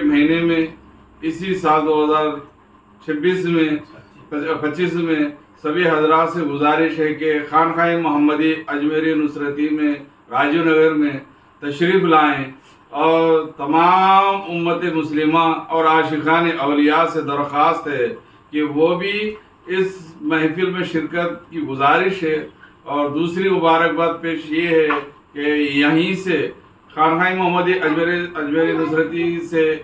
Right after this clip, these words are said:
ایک قافلہ نکل رہا ہے، وہ دینی اجتماع کے نام سے حیدرآباد میں، معین آباد میں۔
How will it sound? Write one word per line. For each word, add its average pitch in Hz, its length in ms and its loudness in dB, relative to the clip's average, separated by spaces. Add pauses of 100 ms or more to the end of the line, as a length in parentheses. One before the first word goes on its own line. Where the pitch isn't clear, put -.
ایک 160 180 -6
قافلہ 156 440 2 (100)
نکل 156 360 -2
رہا 156 440 4
ہے، 143 260 -2 (400)
وہ 180 600 -2 (440)
دینی 190 280 0
اجتماع 170 600 0
کے 160 100 2
نام 160 240 2
سے 180 240 -4 (500)
حیدرآباد 156 520 2
میں، 143 240 -4
معین 156 240 2
آباد 151 300 2
میں۔ 139 320 -4